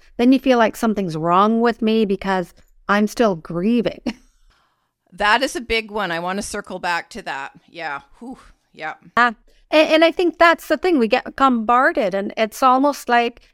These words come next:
Speaker 1: and that's why I said what's linear, because it's almost like everyone else is giving you a timeline. Well, you have six months. Okay, maybe your child passed away. You might have a year, maybe two years, but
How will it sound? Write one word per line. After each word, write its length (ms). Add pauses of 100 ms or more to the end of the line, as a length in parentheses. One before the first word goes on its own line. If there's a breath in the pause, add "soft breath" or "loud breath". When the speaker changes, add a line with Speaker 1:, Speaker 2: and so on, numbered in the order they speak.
Speaker 1:
and 100
that's 140
why 80
I 60
said 180
what's 200
linear, 480
because 360 (300 soft breath)
it's 140
almost 360
like 400
everyone 300
else 180
is 100
giving 220
you 160
a 80
timeline. 760
Well, 120
you 140
have 120
six 360
months. 340
Okay, 360
maybe 200
your 120
child 340
passed 260
away. 300 (260 soft breath)
You 140
might 260
have 200
a 40
year, 320
maybe 320
two 300
years, 600
but 200